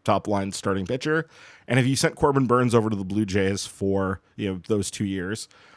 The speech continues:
could you get some sort of package built around catcher Alejandro Kirk, who is young, is twenty-three years old. He is a fantastic hitter. He is a fantastic defender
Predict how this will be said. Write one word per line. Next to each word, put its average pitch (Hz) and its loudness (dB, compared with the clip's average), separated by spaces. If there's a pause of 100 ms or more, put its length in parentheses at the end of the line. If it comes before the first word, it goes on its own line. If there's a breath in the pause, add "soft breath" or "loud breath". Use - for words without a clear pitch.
(420 soft breath)
could 160 2
you 156 2
get 139 4
some 135 2
sort 127 2
of 117 -2
package 107 0
built 110 2
around 104 2
catcher 110 0
Alejandro 101 -2
Kirk, - -6 (380 soft breath)
who 139 6
is 123 2
young, 110 2 (340)
is - -8
twenty-three 139 4
years 135 6
old. 120 2 (240 soft breath)
He 123 4
is 110 4
a 110 4
fantastic 117 0
hitter. 104 -2 (340 soft breath)
He - 2
is 117 2
a 101 2
fantastic 110 -2
defender 95 -4